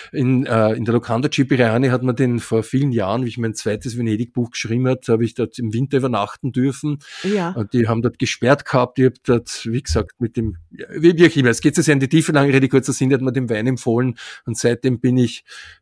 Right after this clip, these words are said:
Speaker 1: dem verfallen und, äh, ich geh dort auch manchmal ins Weingut und organisiere das für die Gäste, damit sie auch Venedig am Gaumen schmecken können.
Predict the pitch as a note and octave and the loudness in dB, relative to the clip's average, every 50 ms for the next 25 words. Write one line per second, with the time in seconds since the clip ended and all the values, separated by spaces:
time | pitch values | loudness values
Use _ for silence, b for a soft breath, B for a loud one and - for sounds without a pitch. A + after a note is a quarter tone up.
0 | B - C#3 C3 C#3 C#3 - - C#3 - - A#2+ G2+ G2 A2 C3+ D3 D3+ C#3+ C#3 | B -2 0 2 2 0 0 -2 -4 -2 0 0 0 2 2 2 2 2 2 2
1 | C3 B2+ - - D#3 - C3 B2 B2+ A#2+ A#2+ A2+ - C3 - C#3+ B2+ - - B2 | 0 -2 -4 -8 -10 -4 0 2 2 2 2 0 -2 -10 -14 -14 -12 -4 -2 -2
2 | B2 C#3+ B2+ B2+ A#2+ A#2+ - - A#2+ A2 A2 A2 - A#2+ B2 B2 B2 A2 - A#2 | 0 0 0 0 -2 -2 -4 -4 -4 -4 -4 -4 -4 -4 -4 -4 -4 -4 -4 -6
3 | G#2 A2+ B2 B2 B2 B2 A2+ G#2+ G#2+ G2+ G#2+ A#2 A2+ G#2 - - A#2 A2+ B2 A#2 | -4 -4 -4 -6 -6 -6 -4 -2 -4 -2 -2 -4 -6 -6 -4 -4 -4 -4 -4 -6
4 | - - A2 G#2+ G#2+ - G2 F#2+ G#2+ - - - C#3+ C#3+ C3+ C3 C3 A#2 A#2+ A#2 | -6 -8 -6 -6 -6 -6 -6 -8 -8 -8 -10 -6 -4 -4 -4 -2 -2 -4 -4 -4
5 | - A#2+ G#2 F#2+ A2 A2 A2+ G#2+ G#2 G2 F#2+ A2 - A2 G#2+ G#2 - F2 F2+ F#2+ | -4 -6 -6 -6 -6 -8 -6 -4 -4 -4 -4 -6 -6 -6 -10 -8 -8 -8 -8 -6
6 | G#2+ A#2+ B2+ - - A#2 G2+ G2 - A#2+ A2+ - - A#2 A2 A#2 C3 D#3 D#3+ - | -6 -8 -8 -8 -8 -8 -8 -8 -8 -10 -10 -6 -6 -6 -4 -4 -6 -6 -8 -10